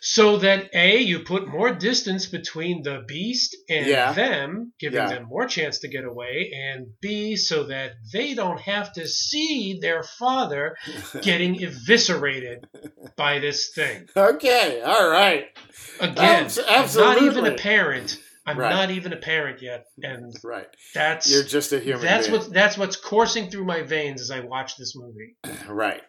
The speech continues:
Speaker 2: Um, that's funny. Okay. I thought you were gonna go down the line of did he have to die? Didn't he have to die? You were just going, "Oh no, he's dying, but let's not do it this way." Um,
Speaker 1: Correct.
Speaker 2: yes, it felt like a very, oh,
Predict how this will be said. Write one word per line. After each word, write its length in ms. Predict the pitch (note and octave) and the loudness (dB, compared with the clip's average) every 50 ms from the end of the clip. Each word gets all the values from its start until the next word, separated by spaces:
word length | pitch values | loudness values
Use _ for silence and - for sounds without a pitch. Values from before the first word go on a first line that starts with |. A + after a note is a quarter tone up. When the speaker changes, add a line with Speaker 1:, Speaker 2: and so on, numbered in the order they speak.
| _ _ - | _ _ -2
Speaker 2:
Um, 360 | B2 B2+ B2 A#2+ A#2+ A#2+ A#2 - | 2 2 4 4 2 0 0 2
that's 240 | F3 F3 E3 - - | 2 4 4 2 0
funny. 320 | - D3+ C3+ A2+ G2+ G2 - | -2 0 -2 -2 -2 0 2
Okay. 380 | F3+ F#3+ - - B2+ G#2 - - - - - - | 2 2 2 2 -2 -2 -4 -8 -14 -20 -12 -2
I 140 | - D3+ G3+ | 4 4 4
thought 280 | G3 - A3 G3 F#3+ - | 6 6 4 4 4 4
you 60 | E3 | 4
were 120 | D#3 D3+ | 4 4
gonna 160 | D3 D3 C#3+ C3+ | 4 4 2 2
go 240 | C3 B2+ B2+ B2 - | 0 0 0 -2 0
down 240 | - C#3 B2+ B2+ B2 | 0 0 0 0 -2
the 60 | A#2+ | -4
line 240 | A#2+ A#2+ A#2+ A#2+ A#2 | -2 -2 -2 -2 -4
of 100 | A2+ A2 | -4 -2
did 100 | C3+ C3+ | -2 -2
he 100 | C3+ B2+ | 0 0
have 200 | A#2+ A#2+ A#2 - | 0 -2 -2 -6
to 80 | A2+ | -8
die? 240 | G#2 A#2 A2+ A2+ G#2+ | -4 -2 0 0 0
Didn't 300 | G2+ F#2+ C#3+ D#3 D#3+ D3 | -2 0 -2 0 0 -2
he 140 | A#2 G#2 A#2+ | -8 -6 -8
have 240 | G#2 G#2+ G#2 G2+ - | -6 -6 -6 -8 -8
to 40 | - | -8
die? 200 | - G#2+ G2+ G2+ | -6 -6 -4 -4
You 180 | G2+ C3+ E3+ | 0 0 2
were 100 | F#3+ E3+ | 2 2
just 220 | D3+ C#3 C3 - - | 2 0 -4 -4 -2
going, 220 | C#3 A#2 A2+ - - | -2 -2 -2 -2 2
"Oh 100 | G#3+ B3+ | 2 4
no, 120 | C4 G#3 | 4 4
he's 160 | F#3 F3 A#3 G3+ | 2 0 -2 0
dying, 400 | D#3 G3+ G3 F3 D#3 C3 C3 - - - - - _ - | 2 2 4 4 2 0 -2 -8 -16 -20 -20 -10 _ 2
but 160 | F#3 D#3+ D#3 | 2 2 4
let's 240 | E3 E3+ D#3+ - D3+ | 4 2 2 2 0
not 180 | D3+ C#3 C3+ | -2 -2 0
do 120 | C#3+ C#3+ C3 | 0 -2 -2
it 120 | A#2+ G#2+ | 0 0
this 220 | C#3+ C#3 C3 - | -2 -2 -2 -4
way." 140 | G2+ E2+ D2+ - _ _ _ _ _ - - _ _ _ - | -10 -12 -14 -16 _ _ _ _ _ -20 -20 _ _ _ 0
Um, 420 | - B2+ C3 C3 C3 C3 C3 C3 C3 | 2 4 6 6 8 8 6 6 6
Speaker 1:
Correct. 400 | F3 G3+ A3 F#3 - - - - _ _ _ - | 4 2 0 0 -2 -6 -12 -14 _ _ _ 4
Speaker 2:
yes, 320 | F3 F3+ D3+ - - - | 4 4 4 4 0 -2
it 140 | E3+ E3+ D3+ | -2 -2 0
felt 260 | - - G3+ G3 F3+ | 4 6 6 6 6
like 160 | D#3 F3+ E3 E3+ | 6 2 2 2
a 80 | E3+ | 0
very, 720 | D3 C3 - - E3 F3 F#3 F#3 F#3 F#3+ F#3 F#3 F3+ - _ _ - _ _ _ _ _ _ _ _ _ _ _ _ _ _ _ _ _ _ _ _ _ _ _ - | -2 -2 0 2 4 4 6 6 4 4 2 -2 -8 -12 _ _ -20 _ _ _ _ _ _ _ _ _ _ _ _ _ _ _ _ _ _ _ _ _ _ _ -16
oh, 680 | G#2 G2+ G2 F#2 F#2 E2 D#2+ E2 D#2 - C#2 - _ | -14 -14 -14 -14 -14 -16 -18 -20 -20 -20 -20 -20 _